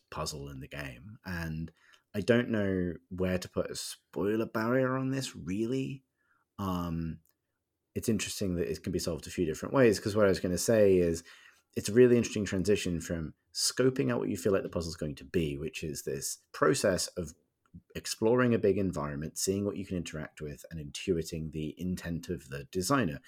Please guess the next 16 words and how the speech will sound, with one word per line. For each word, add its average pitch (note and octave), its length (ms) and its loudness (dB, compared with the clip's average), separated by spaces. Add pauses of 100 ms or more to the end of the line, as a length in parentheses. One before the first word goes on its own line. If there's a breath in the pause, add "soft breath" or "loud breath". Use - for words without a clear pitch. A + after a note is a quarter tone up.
(220 loud breath)
which F#2+ 120 -4
is, F#2+ 100 -2
like, F2 140 -4
a F2+ 60 -12
two-part F#2+ 520 -6
thing. - 280 -12 (100)
One B2+ 200 4
part G#2+ 300 -2
is, E2+ 360 -2 (720)
how F#2+ 160 -2
does F2+ 180 -2
this - 80 -6
puzzle F2 280 -4
game D#2+ 180 -4
fit - 200 -8
together? - 440 -10